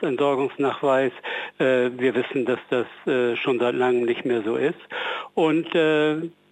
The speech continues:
der zweite Grund, wenn ich den gleich anfügen darf, ist, wir haben das Problem im Moment durch Zwischenlager an den Atomkraftwerksstandorten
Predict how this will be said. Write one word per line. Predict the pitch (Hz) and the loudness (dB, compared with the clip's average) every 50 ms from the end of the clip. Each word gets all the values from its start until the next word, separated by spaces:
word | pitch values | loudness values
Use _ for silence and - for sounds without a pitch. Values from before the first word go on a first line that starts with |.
| _ - | _ -6
der | 147 - - | -6 -6 -4
zweite | - - 127 123 - 143 | -2 0 0 0 0 -2
Grund, | - - 160 180 196 - - | 0 0 0 0 0 -2 -2
wenn | 143 | -2
ich | 127 120 - | -2 -2 0
den | - 131 | 0 0
gleich | 113 120 127 - - | 0 0 0 -2 -2
anfügen | 170 139 117 113 - - - 147 147 156 143 | -4 -6 -6 -8 -8 -6 -6 -4 -2 0 0
darf, | 160 151 143 135 - | 2 2 0 0 0
ist, | - 170 143 123 - - - | 0 0 0 0 -4 -8 -6
wir | 127 131 131 131 131 131 127 - - - - - - - - | -2 0 2 2 2 2 0 -2 -4 -10 -12 -12 -12 -10 -4
haben | - 147 139 | -2 0 0
das | 127 117 - | 0 0 -2
Problem | - - - 131 - - 131 135 131 131 127 131 147 | -2 -2 -2 -2 0 2 2 4 4 4 2 2 0
im | 160 135 | 0 2
Moment | 127 127 123 120 123 123 127 131 131 - - | 2 2 4 4 2 2 0 0 -2 -4 -2
durch | 139 127 127 123 113 - - - - _ _ - - | 0 2 2 2 0 -2 -4 -10 -12 _ _ -8 -4
Zwischenlager | - - - - 131 117 123 123 127 110 110 123 123 143 185 | -4 -2 0 2 2 4 4 4 4 4 2 2 0 2 0
an | 147 131 | 2 2
den | 131 131 127 135 | 2 2 2 0
Atomkraftwerksstandorten | 120 - - 131 117 - - 123 117 - - 123 104 - - - 127 120 113 - 131 113 113 - 120 113 107 | -2 0 0 -2 -2 -2 -2 -4 -4 -2 -2 -4 -4 -4 -4 -2 -2 -2 -2 -2 -2 -2 -2 -2 -4 -6 -6